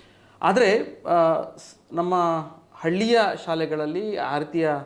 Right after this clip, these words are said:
ಗ್ರಾಮೀಣ ಪ್ರದೇಶದಂತಹ ಊರುಗಳಲ್ಲಿ ಸಾಹಿತ್ಯದ ಪುಸ್ತಕವನ್ನ ಹುಡುಕುವಂಥದ್ದು ಅಥವಾ ಅದರ ಸಿಗುವಿಕೆ ಬಹಳ ಕಷ್ಟ ಇತ್ತು.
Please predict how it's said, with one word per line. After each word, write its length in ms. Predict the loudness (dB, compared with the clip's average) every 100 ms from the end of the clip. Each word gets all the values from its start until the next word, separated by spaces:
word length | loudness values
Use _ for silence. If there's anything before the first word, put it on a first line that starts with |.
| -14 _ 0
ಗ್ರಾಮೀಣ 340 | 4 4 2
ಪ್ರದೇಶದಂತಹ 640 | 0 -4 -6 -8 -8 -6 -6
ಊರುಗಳಲ್ಲಿ 840 | -2 0 0 0 -2 -2 -6 -8 -20 -20 _ _
ಸಾಹಿತ್ಯದ 640 | 0 2 2 -4 0 2 2
ಪುಸ್ತಕವನ್ನ 800 | 0 -10 -6 -2 2 0 0 -2
ಹುಡುಕುವಂಥದ್ದು 800 | -2 -2 -2 -2 -4 -6 -2 -2
ಅಥವಾ 380 | -2 0 2 0
ಅದರ 180 | 0 0 -2 -6 -2
ಸಿಗುವಿಕೆ 400 | 0 2 2 0
ಬಹಳ 260 | -2 -2 -4
ಕಷ್ಟ 280 | -6 -8 -6
ಇತ್ತು. 260 | -6 -10